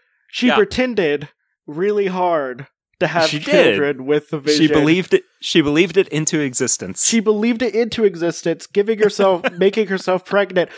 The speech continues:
Speaker 1: with her own mind.
Speaker 2: It was weird. That was a weird era for, for X-Men comics.
Speaker 1: I don't know if it's gonna come up. I'm gonna say it again, though, if it does. Her children get turned into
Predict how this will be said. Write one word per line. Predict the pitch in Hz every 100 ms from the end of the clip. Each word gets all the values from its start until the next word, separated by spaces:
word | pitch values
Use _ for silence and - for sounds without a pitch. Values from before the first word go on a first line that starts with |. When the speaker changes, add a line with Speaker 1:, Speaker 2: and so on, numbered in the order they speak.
| -
Speaker 1:
with | 196 214
her | 254 196
own | 202 208
mind. | 185 180 165 131 120 - - _ _ _ -
Speaker 2:
It |
was | 262 247 120
weird. | 101 113 110 104
That | - 285
was | -
a | 131
weird | 117 123 127 110
era | 107 104 101 104
for, | - 110 98 -
for | 120
X-Men | 101 104 - 98
comics. | 98 98 95 104 - - _ _ _ _ _ - -
Speaker 1:
I | 226
don't | 339
know | 320
if | 285
it's | -
gonna | 226
come | 214 196
up. | 160 165 - _ _ _ - -
I'm | 175
gonna | 226 220
say | 208 180 156
it |
again, | 135 127 123 127
though, | 127 127 120 123 _
if | 139 -
it | 135
does. | 117 113 113 - - - _ _ _ _ _ _ _ -
Her | 175 240 254
children | - 208 170 143 123 117 123 - _
get | 170 165
turned | - 165 156
into | 151 147 147 127